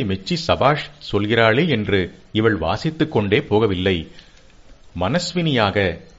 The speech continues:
இருக்கப்பட்ட அம்பிகை தன்னுடைய குரலிலேயே இத்தனை இனிமை இருந்தும் சரஸ்வதியை பெருமைப்படுத்த நினைத்து சிரக்கம்பத்தோடு பாராட்டினாள். பாராட்டு மொழி சரஸ்வதியை மேலும் உற்சாகப்படுத்துவதற்கு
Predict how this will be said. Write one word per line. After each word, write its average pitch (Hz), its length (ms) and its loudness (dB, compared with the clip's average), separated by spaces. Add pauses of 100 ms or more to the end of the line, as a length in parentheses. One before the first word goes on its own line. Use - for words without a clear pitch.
(100)
இருக்கப்பட்ட 117 580 -2
அம்பிகை 101 420 0 (360)
தன்னுடைய 139 500 0
குரலிலேயே 147 680 -2
இத்தனை 170 480 -2
இனிமை 139 340 -2
இருந்தும் 110 400 -2 (100)
சரஸ்வதியை 131 580 -2 (120)
பெருமைப்படுத்த 151 680 0
நினைத்து 98 440 -2 (560)
சிரக்கம்பத்தோடு 156 960 0
பாராட்டினாள். 95 680 0 (520)
பாராட்டு 131 440 0
மொழி 117 280 0
சரஸ்வதியை 120 640 -2
மேலும் 110 340 0
உற்சாகப்படுத்துவதற்கு 107 1040 -2